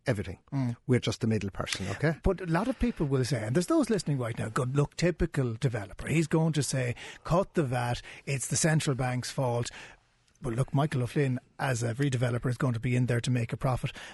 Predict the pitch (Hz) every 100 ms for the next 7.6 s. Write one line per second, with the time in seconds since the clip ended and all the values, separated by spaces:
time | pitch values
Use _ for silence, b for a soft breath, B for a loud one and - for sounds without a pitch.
0 | - 208 190 180 - 175 165 175 160 -
1 | 165 160 160 156 147 147 127 143 147 139
2 | - 147 139 139 - 143 135 147 131 131
3 | - 131 131 123 123 - 131 127 156 147
4 | 156 - 311 156 160 151 - 151 156 143
5 | 147 151 143 147 - 139 175 180 B B
6 | - 214 233 - - - - - _ -
7 | 156 151 123 127 110